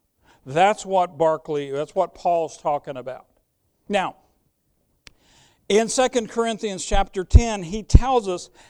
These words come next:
how we're going to do that process. How do we renew our minds? First of all, in verse three, he reminds us, "Though we walk in the flesh, we do not war according to the flesh."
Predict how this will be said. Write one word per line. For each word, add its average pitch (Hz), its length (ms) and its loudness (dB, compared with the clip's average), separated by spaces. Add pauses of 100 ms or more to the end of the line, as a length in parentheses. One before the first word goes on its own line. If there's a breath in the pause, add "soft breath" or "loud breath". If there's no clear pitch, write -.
how 240 340 2
we're 233 200 6
going 214 360 -4
to 214 220 -8
do 196 340 -4
that 214 260 0
process. 226 640 -2
How 226 220 -6
do 240 80 2
we 233 160 0
renew 226 420 -2
our 220 160 0
minds? 202 560 -8 (340 soft breath)
First 262 300 -2
of 247 80 -6
all, 196 240 2
in 185 100 -8
verse 185 300 -4
three, 226 600 -4 (720)
he 220 220 0
reminds 214 720 -2
us, 143 200 -6
"Though 208 280 2
we 208 240 2
walk 220 420 0
in 247 140 -2
the 220 100 -2
flesh, 240 580 -6 (440 soft breath)
we 240 180 0
do 240 180 0
not 240 320 -2
war 240 380 8
according 254 480 4
to 226 140 0
the 208 100 0
flesh." 175 640 -2